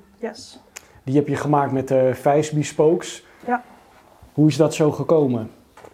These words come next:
Speaker 1: Eh, ik wil al, altijd al gewoon een bespoke laten maken.
Speaker 2: Ja.
Speaker 1: En op een gegeven moment, eh, de, er stond een tripje naar New York op de planning.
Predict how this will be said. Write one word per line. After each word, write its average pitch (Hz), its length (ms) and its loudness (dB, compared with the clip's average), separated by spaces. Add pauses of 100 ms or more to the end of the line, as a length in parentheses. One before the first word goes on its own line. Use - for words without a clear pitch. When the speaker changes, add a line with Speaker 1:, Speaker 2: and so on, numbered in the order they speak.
(300)
Speaker 1:
Eh, 247 160 -8
ik 247 160 -10 (260)
wil 254 340 0
al, 226 320 -2
altijd 240 300 -6
al 220 300 -8
gewoon 214 220 -8
een 208 120 -8
bespoke 196 460 -8
laten 185 280 -8
maken. 185 340 -14
Speaker 2:
Ja. 120 220 -6 (180)
Speaker 1:
En - 200 -20
op - 100 -20
een - 60 -18
gegeven 226 300 -4
moment, 226 180 -8 (500)
eh, 214 300 -6
de, 214 60 -10 (480)
er 220 60 -18
stond 208 180 -14
een 202 100 -12
tripje 226 400 -8 (380)
naar 214 160 -12
New 196 140 -10
York 226 240 -8
op - 80 -20
de 226 60 -10
planning. 220 480 -8